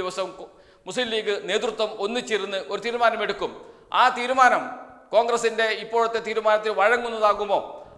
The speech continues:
അതല്ല, ഞങ്ങൾക്ക് മൂന്ന് സീറ്റ് കിട്ടിയേ തീരൂ, അതല്ലെങ്കിൽ ഞങ്ങൾ മുന്നണി വിട്ടുവന്ന് മൂന്ന് സീറ്റിൽ മത്സരിക്കുമെന്ന് പ്രഖ്യാപിക്കുമോ? അവിടെയാണ് മുസ്ലിം ലീഗ് മുസ്ലിം ലീഗിന്റെ തനതായ,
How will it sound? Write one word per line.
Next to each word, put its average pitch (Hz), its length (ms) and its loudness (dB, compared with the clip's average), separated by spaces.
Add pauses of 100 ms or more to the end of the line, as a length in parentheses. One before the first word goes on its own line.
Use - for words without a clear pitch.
(120)
അതല്ല, 233 200 4 (120)
ഞങ്ങൾക്ക് 233 400 0
മൂന്ന് 240 200 -2
സീറ്റ് 233 260 -4
കിട്ടിയേ 233 380 0
തീരൂ, 226 180 0 (140)
അതല്ലെങ്കിൽ 226 380 0 (360)
ഞങ്ങൾ 226 200 2 (100)
മുന്നണി 240 380 2
വിട്ടുവന്ന് 233 500 0
മൂന്ന് 254 260 2
സീറ്റിൽ 226 280 -6
മത്സരിക്കുമെന്ന് 226 640 -2
പ്രഖ്യാപിക്കുമോ? 208 600 2 (460)
അവിടെയാണ് 226 420 8 (380)
മുസ്ലിം 233 260 -4
ലീഗ് 233 300 4
മുസ്ലിം 226 340 -4
ലീഗിന്റെ 233 380 0 (180)
തനതായ, 226 460 6